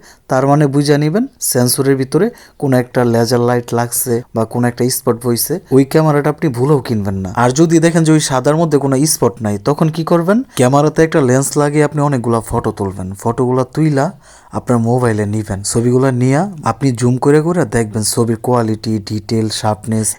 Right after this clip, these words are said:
এগুলা ঠিক আছে কিনা। এখন আপনি যদি আর কি ক্যামেরার বিষয়ে নতুন হয়ে থাকেন, তো আপনি তো তাহলে ফটোগুলা দেখে বুঝবেন না। তো আপনি সাথে করে এমন একজনকে নিয়ে যাবেন যে কিনা ক্যামেরার বিষয়ে একটু হলেও বুঝে।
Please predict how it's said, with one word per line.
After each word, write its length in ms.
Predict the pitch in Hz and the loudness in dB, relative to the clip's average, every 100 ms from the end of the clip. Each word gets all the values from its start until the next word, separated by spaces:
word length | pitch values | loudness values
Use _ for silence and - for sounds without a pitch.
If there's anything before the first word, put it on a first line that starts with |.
| - | -4
এগুলা 280 | 113 113 | -2 -2
ঠিক 260 | 113 117 113 | -2 -2 0
আছে 260 | 135 - 104 | 0 -2 -4
কিনা। 300 | 101 95 95 - | -6 -8 -8 -2
এখন 300 | 127 139 135 | 0 2 0
আপনি 260 | 131 156 | 2 2
যদি 260 | 156 165 151 | 2 2 2
আর 100 | 139 | 0
কি 180 | 131 143 | 0 -4
ক্যামেরার 420 | 143 143 147 127 | 0 0 2 0
বিষয়ে 280 | 117 - 123 | 0 -2 -2
নতুন 300 | 117 117 151 | -2 -2 -2
হয়ে 200 | 131 117 | -2 -2
থাকেন, 400 | 113 107 104 101 | -2 -4 -6 -6
তো 220 | 110 117 | -4 -2
আপনি 280 | 131 127 156 | -2 0 -2
তো 100 | 151 | -2
তাহলে 300 | 127 127 123 | -2 -2 -2
ফটোগুলা 460 | - 123 120 113 | -2 -2 -2 -2
দেখে 220 | 110 113 110 | -2 -2 -2
বুঝবেন 380 | 117 117 110 | -2 -4 -6
না। 160 | 98 95 | -6 -4
তো 80 | 110 | -2
আপনি 220 | 113 156 | 0 -2
সাথে 360 | 147 127 131 143 | -2 -2 -2 -2
করে 240 | 151 160 | 0 2
এমন 180 | 151 160 | 2 0
একজনকে 420 | 165 143 127 135 | -2 -4 -4 -2
নিয়ে 200 | 123 131 | -2 0
যাবেন 320 | 143 127 160 202 - - - | -2 -2 -4 -6 -16 -14 -4
যে 160 | 120 | -2
কিনা 220 | 107 120 | 0 -2
ক্যামেরার 400 | 113 127 127 117 | -2 -2 0 0
বিষয়ে 240 | 110 104 110 | 0 -2 -4
একটু 200 | 110 110 | -4 -4
হলেও 180 | 101 101 | -4 -4
বুঝে। 360 | 101 104 98 | -4 -6 -8